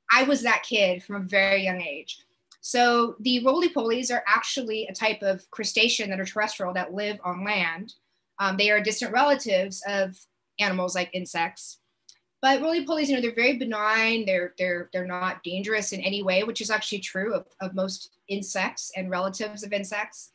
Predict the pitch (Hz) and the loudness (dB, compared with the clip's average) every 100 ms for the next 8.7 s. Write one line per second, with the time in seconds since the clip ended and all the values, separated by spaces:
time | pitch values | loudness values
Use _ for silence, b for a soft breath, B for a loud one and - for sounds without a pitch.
0 | b b b b 269 269 294 285 311 - | b b b b 2 4 4 4 2 -2
1 | 349 320 285 277 277 269 226 226 - - | -4 0 4 4 4 2 0 0 -2 -6
2 | 220 214 247 269 277 233 233 226 226 233 | -6 0 6 6 6 2 2 2 0 -2
3 | - _ _ _ 240 254 262 226 220 214 | -6 _ _ _ 0 2 0 0 -2 -2
4 | 196 - 240 240 254 269 240 208 - - | -6 0 2 4 4 4 0 0 -4 -2
5 | 233 226 196 202 185 165 160 170 180 190 | 2 4 4 4 4 4 -2 -4 -2 0
6 | 190 190 185 190 180 175 180 185 202 208 | 2 2 2 0 -2 -2 -2 -2 -2 2
7 | 233 247 - 214 277 269 277 269 254 240 | 4 6 6 4 4 6 4 6 4 4
8 | - 214 208 214 208 202 202 | 0 -6 -2 -2 0 -4 -8